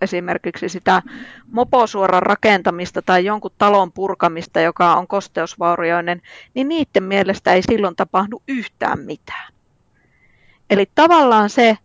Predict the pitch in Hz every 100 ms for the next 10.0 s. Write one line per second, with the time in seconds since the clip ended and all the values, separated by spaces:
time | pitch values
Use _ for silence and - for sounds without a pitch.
0 | - 202 208 240 285 269 226 208 190 185
1 | 180 180 - 285 262 226 202 202 196 -
2 | 185 165 - - 226 _ 220 190 180 190
3 | - 180 170 - 190 - 180 - - 165
4 | 170 175 175 - - _ 202 196 240 240
5 | 247 - 214 - 185 185 - 175 160 -
6 | 202 190 185 - - 190 202 190 - 240
7 | 247 220 170 - 190 196 175 208 - -
8 | 175 170 175 170 175 - 170 185 - -
9 | 196 - - - - - 285 285 269 254